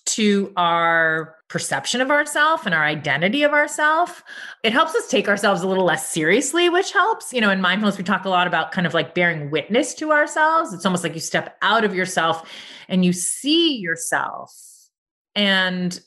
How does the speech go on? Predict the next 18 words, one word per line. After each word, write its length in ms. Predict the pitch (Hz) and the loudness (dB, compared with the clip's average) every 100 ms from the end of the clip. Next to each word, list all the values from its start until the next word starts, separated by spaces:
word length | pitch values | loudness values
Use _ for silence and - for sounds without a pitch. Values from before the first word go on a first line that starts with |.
| _ _ _ _ | _ _ _ _
when 300 | 196 202 226 | -2 2 4
you 100 | 220 | 4
do 200 | 185 208 | 2 2
that, 220 | 185 170 170 | 2 0 0
you're 120 | 175 | 0
able 260 | 175 160 170 | 0 0 0
to 120 | 170 | -2
be 160 | 160 | 0
much 400 | 170 170 165 - | 2 4 2 0
more 260 | 170 156 151 | -2 0 0
responsive 840 | 135 143 - 147 143 - 143 139 - | -2 -4 -2 -2 -4 -2 -2 -2 -4
and 200 | 151 147 | -8 0
much 320 | 190 208 - | 2 2 0
less 280 | 175 151 - | -2 -2 -2
reactive 920 | 156 143 139 143 - 135 127 131 - - - | -2 0 0 -2 -2 -2 -2 -6 -14 -16 -8
moment 420 | 156 147 139 139 | -4 -2 -4 -6
to 80 | 151 | -8
moment, 460 | 139 139 135 113 | -6 -6 -6 -10